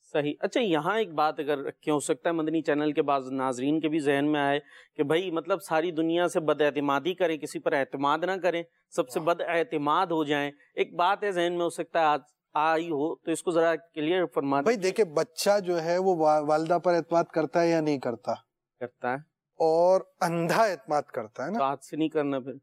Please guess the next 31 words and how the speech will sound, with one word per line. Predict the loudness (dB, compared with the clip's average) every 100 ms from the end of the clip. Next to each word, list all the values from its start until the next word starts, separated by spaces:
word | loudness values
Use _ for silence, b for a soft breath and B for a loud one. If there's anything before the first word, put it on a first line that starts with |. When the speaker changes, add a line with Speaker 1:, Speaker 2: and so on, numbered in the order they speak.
| _ _
Speaker 2:
نہیں | -2 0
کرنا | 0 0 0
ہے | 2
بھائی، | 0
بچہ | 0 -2 0
تو | -2 0
آپ | 0 0 0 -2
نے |
منع | 0 2 4
کر | 2
دیا | 2 0
تو |
کون | 0 0
سا | 0
بچہ | -2 0 0
باز | 2 2
آ | 0
جائے | -2 -4
گا؟ | -6
Speaker 1:
ٹھیک | -10 _ -10 -8 -4
ہے۔ |
Speaker 2:
بچے | -2 0 2
نے | 2
تو | 4
ویسے | 2 2
ہی | 0
کرنا | 0 -2
ہے۔ | -4 -8 _ _ _ _ -4
Speaker 1:
صحیح۔ | -2
Speaker 2:
بچے | -2 -4 0 2 2 2
کو | 4 6 8 6 4